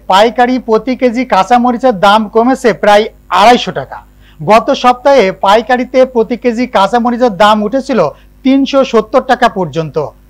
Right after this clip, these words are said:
কিন্তু বর্তমানে প্রতি কেজি কাঁচামরিচ বিক্রি হচ্ছে একশো দশ টাকায়।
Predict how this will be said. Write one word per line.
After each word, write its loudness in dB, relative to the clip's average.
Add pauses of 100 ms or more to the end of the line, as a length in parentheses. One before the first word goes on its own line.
(280)
কিন্তু 2 (320)
বর্তমানে 2
প্রতি -2
কেজি -2
কাঁচামরিচ 0
বিক্রি -4
হচ্ছে 0 (380)
একশো 2 (120)
দশ 2
টাকায়। -6